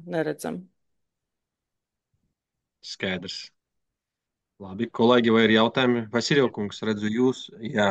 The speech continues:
Speaker 2: Škiņša kungs, pēc tam nākamais, jā.
Speaker 3: Jā, divi precizējušie jautājumi. Pirmārs, pirmais par, ā, ā, tad normatīvo aktu hierarhiju. Jā, līkumā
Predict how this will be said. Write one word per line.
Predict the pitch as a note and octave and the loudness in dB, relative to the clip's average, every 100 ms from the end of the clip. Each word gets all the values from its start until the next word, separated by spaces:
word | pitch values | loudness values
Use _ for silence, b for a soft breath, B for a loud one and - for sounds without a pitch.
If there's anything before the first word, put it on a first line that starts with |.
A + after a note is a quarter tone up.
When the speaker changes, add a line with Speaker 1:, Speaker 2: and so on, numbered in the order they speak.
| F#2+ | 0
Speaker 2:
Škiņša | - - B2+ B2 | -2 0 2 2
kungs, | A#2+ A2+ | 2 0
pēc | A#2 - | -2 0
tam | A2+ | 2
nākamais, | A2 G2+ G2 F#2+ F2+ | 2 2 -2 -4 -4
jā. | G2 | -4
Speaker 3:
Jā, | G2 A2 _ _ _ | -4 -6 _ _ _
divi | A2+ C#3+ D3 A#2+ | _ -12 -10 -10
precizējušie | B2 C3+ B2+ G#2+ A2 A2+ G#2+ G#2 A#2 A#2 | -8 -10 -10 -14 -12 -8 -8 -10 -10 -6
jautājumi. | B2+ A#2 A2 F#2 G2+ G2 | -6 -6 -6 -8 -8 -8
Pirmārs, | C#3 C3 G2+ E2 - - _ | -6 -4 -4 -6 -8 -14 _
pirmais | C#3 C#3 C3 A#2 A2+ | 0 2 2 2 0
par, | - A2 G#2+ | 2 4 4
ā, | D2 E2+ G2+ G2+ G2 _ _ B B B B _ | 2 2 2 0 -4 _ _ B B B B _
ā, | - D#2+ F#2+ F#2+ F#2+ | -12 -8 -6 -6 -6
tad | - G2 F#2 | 0 2 2
normatīvo | G2 B2 A#2+ A2 A2+ G#2+ | 4 4 6 4 6 8
aktu | G#2 A2+ - A2 | 8 6 2 -2
hierarhiju. | - A2+ F#2+ F2 - F2+ F2+ | 2 4 4 2 0 -2 -2
Jā, | F#2+ A2+ C3+ C3+ B2 | 0 2 2 2 2
līkumā | G#2+ A2+ C#3 E3+ - G#2 F#2 | 0 0 0 -2 -4 0 0